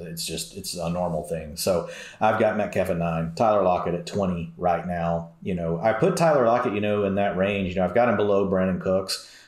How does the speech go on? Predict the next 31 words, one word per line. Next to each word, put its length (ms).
but 100
I 60
got 160
him 80
right 200
there 200
with 160
Mike 260
Williams 540
'cause 160
that's 180
kinda 240
where 180
we 120
are 180
with 80
Mike 260
Williams 400
right 200
now. 480
Um, 720
you 100
know, 260
and 80
I've 140
got 180
him 80
ahead 300
of, 460
you 100
know, 380